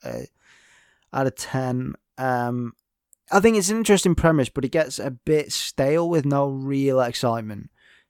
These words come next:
Um, so Nicolas Cage plays Yuri Orlov, the titular Lord of War, and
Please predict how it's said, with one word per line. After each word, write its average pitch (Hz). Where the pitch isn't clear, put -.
Um, 127
so 156
Nicolas 196
Cage 135
plays 135
Yuri 143
Orlov, 113
the 123
titular 131
Lord 131
of 117
War, 120
and 165